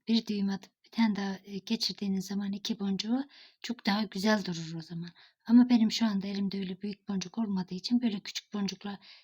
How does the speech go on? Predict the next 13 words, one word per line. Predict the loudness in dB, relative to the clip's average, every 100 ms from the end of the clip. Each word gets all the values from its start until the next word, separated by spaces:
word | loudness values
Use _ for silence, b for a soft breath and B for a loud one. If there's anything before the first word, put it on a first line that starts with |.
| _
yaptığım | -8 -6 2 4 4
için | 4 4
böyle | 4 4
yapmak | 0 -2 -6 -6
zorundayım. | -6 -6 -6 -8 -12 B B B 0
Evet, | 2 2
şimdi | -2 -2
yeterince | -2 0 0 0 -2 -2
çektiğimi | -2 -2 -4 -6 -4
düşünüyorum. | -6 -2 -2 -2 -4
Şimdi | -2 0
buradaki | 0 -2 -8 -6
alıyorum, | -4 -2 -2 -2 -4